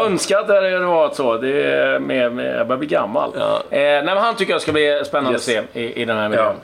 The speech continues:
Speaker 2: Ja, exakt. Eh, och ja, det finns ytterligare fl-, fler spelare, och som sagt, några har vi ju sett tidigare, och några spelare som Milosevic, eh, Papagiannopoulos och några till kommer ju liksom att bli, eh, på något vis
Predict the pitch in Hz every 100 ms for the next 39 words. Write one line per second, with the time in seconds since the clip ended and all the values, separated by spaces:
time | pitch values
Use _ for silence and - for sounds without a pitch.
0 | - 127 - 120 - - 104 98 98 -
1 | - - - - - - 190 175 170 156
2 | 143 135 113 110 135 - 117 110 - 107
3 | 101 95 110 113 101 95 113 104 113 98
4 | 98 95 87 95 - - 98 85 - 101
5 | 95 101 90 104 98 101 - 92 95 95
6 | 87 98 98 98 95 87 95 95 - -
7 | - - - - 110 117 123 117 110 107
8 | 101 98 85 101 87 85 - - - -
9 | - - 92 87 87 - 101 80 - 101
10 | 95 90 87 87 - 92 87 90 76 76
11 | - - - - - - 60 50 - -
12 | - - - - - - 98 92 87 90
13 | 78